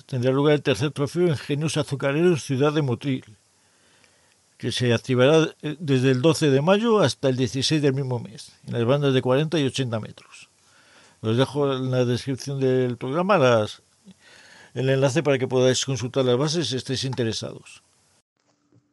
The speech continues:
La Asociación de Radioaficionados en el Aire pone en marcha el diploma Los Patios de Córdoba, activando la estación especial Alfa Oscar siete Patios.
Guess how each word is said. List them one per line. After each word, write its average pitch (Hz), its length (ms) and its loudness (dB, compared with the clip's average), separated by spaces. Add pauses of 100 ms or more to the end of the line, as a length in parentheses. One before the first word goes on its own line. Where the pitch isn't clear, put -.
(420)
La 123 60 4
Asociación 131 500 2
de 175 80 6
Radioaficionados 147 800 0
en 147 120 -4
el 143 140 -2
Aire 175 320 -2 (760)
pone 156 220 2
en 147 100 2
marcha 156 460 4
el 147 80 -2
diploma 151 380 -4
Los 135 160 0
Patios 151 320 -4
de 139 100 2
Córdoba, 139 480 -2 (500)
activando 135 480 2
la 139 80 2
estación 135 320 -2
especial 147 520 0
Alfa 170 480 -2
Oscar 143 360 2
siete 170 300 2
Patios. - 560 -2